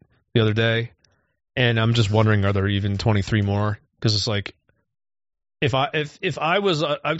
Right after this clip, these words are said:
try to imagine, like, how you run a gay op like this, 'cause his, his, his strategy is obviously to, like, drip this stuff for a long period of time to make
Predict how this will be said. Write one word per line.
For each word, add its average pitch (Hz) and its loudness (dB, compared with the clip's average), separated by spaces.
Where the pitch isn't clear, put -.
try 214 0
to 196 2
imagine, 139 2
like, 113 -4
how 117 2
you 113 2
run 110 4
a 101 0
gay 98 2
op 98 0
like 90 0
this, 90 -2
'cause 120 0
his, 127 0
his, 131 2
his 135 4
strategy 147 4
is 117 4
obviously 110 0
to, 98 -2
like, 95 -4
drip 110 -4
this 120 -2
stuff - -6
for 113 2
a 107 4
long 101 2
period 101 0
of 90 -8
time 104 -2
to - -2
make 107 -2